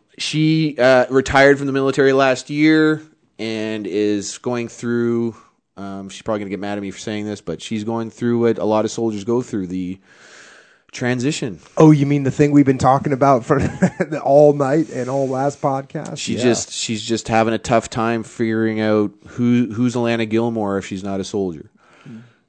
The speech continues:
Speaker 1: And she's an amazing mom. Uh, she's an amazing wife, and, um, she's an amazing person. It's just, in her mind, she needs to find the new her. And, uh, you know,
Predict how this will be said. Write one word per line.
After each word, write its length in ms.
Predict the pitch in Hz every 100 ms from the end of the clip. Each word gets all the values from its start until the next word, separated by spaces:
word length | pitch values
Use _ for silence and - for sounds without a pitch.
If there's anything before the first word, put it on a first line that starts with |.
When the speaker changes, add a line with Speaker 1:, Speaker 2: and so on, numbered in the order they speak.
| -
Speaker 1:
And 280 | 98 92 92
she's 200 | 120 98
an 160 | 90 -
amazing 480 | 92 98 101 104 110
mom. 500 | 107 107 110 113 123 -
Uh, 380 | 90 87 87 82
she's 180 | - 92
an 60 |
amazing 420 | 90 98 101 101 95
wife, 540 | 101 104 104 - -
and, 480 | - 90 87 82 82
um, 560 | 85 82 80 78 78 73 _ _ _ _ -
she's 140 | -
an 40 | 104
amazing 320 | 98 101 101
person. 600 | - 147 165 101 95 101
It's 200 | - 92
just, 420 | - 98 82 - - _
in 140 | - 92
her 260 | 92 127
mind, 440 | 135 131 131 147 165
she 220 | - 113
needs 200 | 107 95
to 80 | 92
find 420 | - 95 90 87 - _ _ _ _ _ _ _
the 180 | - 92
new 220 | 92 92
her. 340 | 82 95 80 - _ _ - - - - _ _ _
And, 360 | - 92 90 90
uh, 300 | 92 95 95
you 120 | 98 104
know, 240 | 95 98